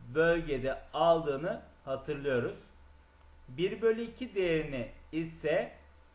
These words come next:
otuz derecede alır. Dolayısıyla biz iki x artı yirmi dört dereceyi bir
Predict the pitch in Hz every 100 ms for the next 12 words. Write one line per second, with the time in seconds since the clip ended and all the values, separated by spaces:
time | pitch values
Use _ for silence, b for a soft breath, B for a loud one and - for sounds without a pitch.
0 | - - 151 165 - 247 240 180 202 202
1 | 196 196 185 175 123 110 - - - -
2 | _ - - - _ - - - - -
3 | - 123 143 170 202 202 196 170 170 208
4 | - - - - - - 143 - 220 220
5 | - 165 143 - 127 143 156 165 175 175
6 | - 131 113 110 131 - - - - -
7 | - - _ - - - - - - -
8 | - 139 247 220